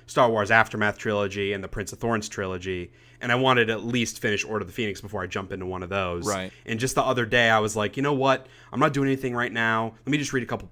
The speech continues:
Speaker 1: chapters of Harry Potter to kind of get back in the mood." And I'm gonna read more today. It's like a, it's a beautifully dreary Sunday, so I'm
Speaker 2: <laughs>
Speaker 1: looking forward to sitting in the chair and reading some H P today, 'cause I, I need to get it done, because I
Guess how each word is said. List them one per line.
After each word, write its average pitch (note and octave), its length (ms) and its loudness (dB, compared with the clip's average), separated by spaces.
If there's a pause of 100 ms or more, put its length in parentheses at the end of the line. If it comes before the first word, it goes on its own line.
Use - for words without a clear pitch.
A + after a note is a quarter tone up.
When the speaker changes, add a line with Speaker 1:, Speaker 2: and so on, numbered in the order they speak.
Speaker 1:
chapters A2 340 -2
of G2+ 60 -4
Harry G2+ 160 0
Potter F2+ 540 -2 (640)
to G2 180 -2 (160)
kind A2 160 -6
of - 80 -12 (240)
get B2 180 0
back G#2+ 220 0
in A2 100 -2
the F#2+ 80 -6
mood." G2 300 -2
And A2 80 2
I'm C#3 80 6
gonna C#3 100 6
read C3 220 2
more A#2 160 2
today. G#2+ 240 2
It's G2+ 120 -4
like A2+ 120 -2
a, G#2+ 120 -6
it's B2 140 -4
a G#2 60 -4
beautifully A#2+ 640 -4
dreary A2 540 -2
Sunday, A#2 680 -2 (420)
so B2+ 120 4
I'm G#2+ 300 2
Speaker 2:
<laughs> - 40 -10
Speaker 1:
looking A#2+ 380 0
forward A2+ 380 2
to G#2+ 180 2
sitting - 240 -8
in A2 80 -4
the G#2+ 80 -4
chair G#2+ 460 0
and F#2 140 -6 (220)
reading A2 220 -2
some G#2 180 -10
H G#2+ 240 -4
P G#2+ 220 -2
today, G2 460 0 (200)
'cause C3 120 0
I, C3+ 200 6
I C3 80 4
need C#3 360 2
to B2 40 -2
get B2 220 4
it G#2+ 160 -4
done, G#2 440 2 (220)
because A2+ 240 -2
I A#2+ 140 2